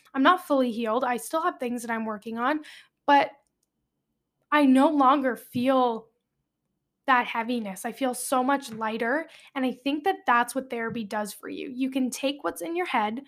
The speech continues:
and all of these things that have been burdening you your entire life, and you give them to somebody who understands how to process that with you. And then you talk about it and you process it and you let it go and it's gone. And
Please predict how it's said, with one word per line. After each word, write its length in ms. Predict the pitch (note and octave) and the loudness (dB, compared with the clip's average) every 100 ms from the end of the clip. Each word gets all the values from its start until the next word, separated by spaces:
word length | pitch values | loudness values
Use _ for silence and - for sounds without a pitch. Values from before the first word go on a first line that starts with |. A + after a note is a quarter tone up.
| - - - | -18 -20 -4
and 140 | B3+ B3 | -4 4
all 200 | C4+ E4 | 6 8
of 100 | E4 | 6
these 180 | D4 C#4+ | 2 0
things 280 | C4+ B3+ A#3 | -2 -2 2
that 280 | A#3 B3 C4 | 4 4 2
have 200 | - - | -4 -2
been 220 | A#3+ A3 | -4 -2
burdening 520 | A#3 C4 C4+ B3+ A#3 | 4 4 4 0 0
you 180 | A3 G#3 | -2 -6
your 200 | G#3 A3 | -4 -4
entire 500 | A3 G#3 - C#4+ D#4 | -4 -6 6 6 6
life, 280 | B3+ A3 G#3 - - - | 4 0 -4 -14 -20 -8
and 140 | A#3 | -6
you 120 | A#3 | -6
give 300 | A3+ D#4 D#4+ | 2 4 6
them 200 | C#4+ A#3+ | 2 0
to 100 | A#3+ | -4
somebody 460 | A3 A#3+ A3+ A3 G#3+ | -6 -4 -4 -4 -4
who 180 | A#3 B3+ | -4 0
understands 680 | C#4+ E4 D#4 - B3 C4 C4 | 0 2 -4 -4 -2 0 0
how 160 | C4 | 0
to 100 | A3+ | 0
process 600 | G3+ - A3+ - D#4 D#4+ | -4 -2 -2 0 -2 2
that 200 | F4+ E4+ | 4 4
with 180 | F4+ F4 | 2 -2
you. 280 | F4 G4 G4+ - - _ | 2 2 0 -6 -20 _
And 160 | C#4 C4 | 4 6
then 160 | C4 B3 | 6 2
you 100 | A3 | -4
talk 340 | - C4+ D4+ | 2 4 4
about 240 | E4+ F#4 | 6 6
it 160 | G4 F4 | 6 0
and 140 | B3+ A3+ | -2 -6
you 80 | |
process 560 | G#3+ - D4 E4 F#4 F4+ | -10 0 2 4 0 4
it 140 | F#4+ - | 0 0
and 140 | A#3+ | -4
you 120 | A#3 | -4
let 220 | A3 B3 D4+ | 2 4 4
it 140 | D4 | 0
go 260 | - - - _ _ - | -6 -6 -10 _ _ -6
and 100 | A#3+ | -4
it's 180 | A#3+ A3 | -4 -8
gone. 500 | G#3 C4 B3 A3 - _ _ _ _ _ _ _ _ - | -2 2 4 2 -4 _ _ _ _ _ _ _ _ -4
And 340 | C4+ C4 C4 | 0 0 -2